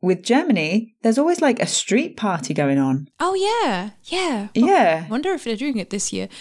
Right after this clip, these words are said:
Speaker 2: But it's, it's huge in Germany.
Speaker 1: Yeah.
Speaker 2: I remember this time that I watched it with Christian. And, I mean, I'm glad I moved to Britain when I did, um, because the introduction of watching Eurovision with friends, with, with my family,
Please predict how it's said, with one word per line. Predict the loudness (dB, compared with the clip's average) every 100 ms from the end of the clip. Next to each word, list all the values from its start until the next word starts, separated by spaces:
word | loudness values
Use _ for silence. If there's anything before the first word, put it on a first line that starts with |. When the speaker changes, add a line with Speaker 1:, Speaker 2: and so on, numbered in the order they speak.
| -8
Speaker 2:
But | -6 -6
it's, | -8 -10 -8
it's | -6 -6 -6
huge | -4 -4 -2 -4 -2 -2
in |
Germany. | 0 0 0 0 -2 -6 -10 -2
Speaker 1:
Yeah. | 2 2 2 -2
Speaker 2:
I | -4 -2 -2
remember | -2 -2 -2 -2
this | -4 -6
time | -6 -2 -2 -2 -6 -6
that | -4 -2
I |
watched | -2 -2 -4
it | -6
with | -6 -4
Christian. | -6 -4 -4 -2 -2
And, | 0 -2 -4 _ _ _ _ _ -8
I | -4
mean, | -2 -2
I'm | -2
glad | -2 0 -2 -2 -4
I | -2
moved | -2 -2
to | -4
Britain | -4 -2 -2
when | 0
I | -2
did, | -2 -2 -4 -6 -12 -20 -16 -4
um, | 0 0 0 -2
because | -4 -2 -2 -2 -4 -6 -8 _ _ _ _ -4
the | -2
introduction | -2 -2 -4 -4 -4
of | -2
watching | -4 -4 -2 -2
Eurovision | 0 -2 -2 0 -2
with | -2 -4
friends, | -2 -2 -2 -2
with, | -4
with | -2 -4
my | -4
family, | -2 -2 -2 -2 -2 -4